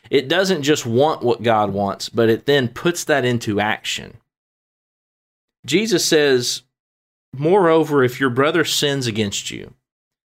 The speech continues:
go and tell him his fault between you and him alone. If he hears you,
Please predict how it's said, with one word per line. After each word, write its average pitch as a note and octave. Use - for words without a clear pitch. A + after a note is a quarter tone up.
go D#3
and D#3
tell E3
him D3+
his B2+
fault B2
between G#2+
you A#2+
and A2+
him B2
alone. B2
If F#2+
he G2+
hears F#3
you, G2+